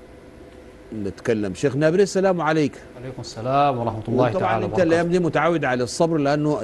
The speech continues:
Speaker 1: هذا شهر الصبر، يعني صبرت علينا.
Speaker 2: الحمد لله.
Speaker 1: جزاك الله خير.
Speaker 2: الله يجزيك خير إن شاء الله.
Speaker 1: عاقبة صبرك أجر إن شاء الله.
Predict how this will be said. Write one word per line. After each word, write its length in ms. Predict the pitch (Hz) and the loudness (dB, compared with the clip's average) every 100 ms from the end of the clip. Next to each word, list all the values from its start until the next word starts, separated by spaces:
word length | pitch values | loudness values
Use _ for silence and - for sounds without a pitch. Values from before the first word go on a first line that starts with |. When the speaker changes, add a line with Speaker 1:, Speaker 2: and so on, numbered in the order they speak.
| 110 | 0
Speaker 1:
هذا 260 | 135 139 | 2 2
شهر 300 | 117 123 117 | 0 0 0
الصبر، 360 | 113 - 151 123 | -2 0 0 0
يعني 240 | 104 85 82 - - | -2 -4 -10 -16 -6
صبرت 360 | - 143 147 | -2 0 0
علينا. 340 | 127 110 101 82 - - | -2 -2 -4 -6 -10 -12
Speaker 2:
الحمد 300 | 120 101 - 110 | -12 -4 -4 -2
لله. 280 | 110 107 104 - - - | -6 -6 -8 -10 -14 -2
Speaker 1:
جزاك 360 | 131 156 165 151 | 2 4 2 0
الله 160 | 123 | -2
خير. 220 | 113 101 90 117 | 0 -4 -4 -10
Speaker 2:
الله 100 | 110 | -10
يجزيك 180 | 107 104 | -10 -12
خير 120 | 107 | -12
إن 40 | |
شاء 180 | 101 107 | -10 -10
الله. 120 | 101 | -4
Speaker 1:
عاقبة 400 | 104 131 143 127 127 | -2 0 0 0 -2
صبرك 380 | - 151 143 131 | -2 0 0 0
أجر 240 | 139 131 117 | 0 0 -2
إن 80 | |
شاء 180 | 101 98 | -4 -6
الله. 180 | 87 | -6